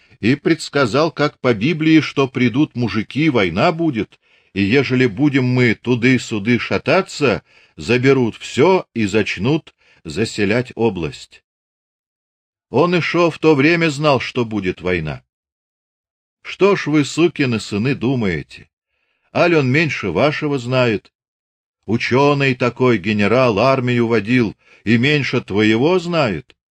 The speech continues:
В Каменской-то позасели вот такие, как ты, пустобрёхи необразованные, и мутят народ. Подтёлков твой из каких? Вахмистр? Ого! Одних со мной чинов. Вот это так! Дожили!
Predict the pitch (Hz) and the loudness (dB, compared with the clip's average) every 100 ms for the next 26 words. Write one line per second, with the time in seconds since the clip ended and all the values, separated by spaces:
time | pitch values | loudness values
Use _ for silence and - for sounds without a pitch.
0 | _ _ _ _ _ _ - - 170 185 | _ _ _ _ _ _ -20 -2 0 0
1 | 165 143 - 135 123 98 - 113 147 143 | -2 -4 0 2 2 0 2 2 2 2
2 | 180 165 156 - 151 147 165 156 - 139 | 2 2 2 0 -2 0 2 2 2 -2
3 | - 170 151 131 123 - 131 135 170 - | -2 -2 0 -2 -4 -2 2 4 2 0
4 | 127 117 104 104 101 95 82 78 82 80 | 0 0 0 -2 0 -2 -2 -4 -2 -2
5 | 131 165 175 147 135 120 101 101 82 69 | 0 0 0 0 0 0 -2 -2 -2 -6
6 | _ _ _ _ - 131 - 165 160 147 | _ _ _ _ -2 -2 0 0 0 -4
7 | - 127 113 92 - 117 101 165 170 - | -4 0 0 0 -2 -4 0 0 0 -4
8 | _ _ _ _ 95 156 185 175 131 - | _ _ _ _ 0 2 2 0 -4 -6
9 | 85 - 98 110 113 139 135 123 92 - | -10 -6 0 2 2 2 2 0 -2 -8
10 | _ _ - 131 113 131 - 131 120 107 | _ _ -2 -2 0 -4 -2 -2 0 0
11 | 113 - 123 107 76 - _ _ - 101 | 0 -2 0 -2 -4 -10 _ _ -4 -2
12 | - 135 131 127 104 95 87 - _ _ | 0 0 0 -2 0 0 -2 -6 _ _
13 | 87 101 107 107 92 107 98 90 71 | -4 0 2 2 0 -2 -2 -2 -4